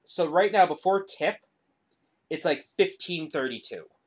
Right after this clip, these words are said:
Because ninety-nine, s-, oh,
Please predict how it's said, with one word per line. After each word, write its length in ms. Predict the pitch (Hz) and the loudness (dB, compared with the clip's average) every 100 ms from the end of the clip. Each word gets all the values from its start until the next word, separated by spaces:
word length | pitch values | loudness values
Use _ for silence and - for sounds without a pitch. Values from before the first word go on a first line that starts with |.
| _ _ _ _ _ _ _ _ _ _ _ _ _ _ _ _ _ _ _ _ _ _ | _ _ _ _ _ _ _ _ _ _ _ _ _ _ _ _ _ _ _ _ _ _
Because 580 | 135 131 131 123 120 - _ _ | -12 -2 -2 -2 -4 -14 _ _
ninety-nine, 520 | 127 139 170 190 190 190 | -6 0 0 2 2 2
s-, 280 | - - | -2 -4
oh, 140 | 160 | -2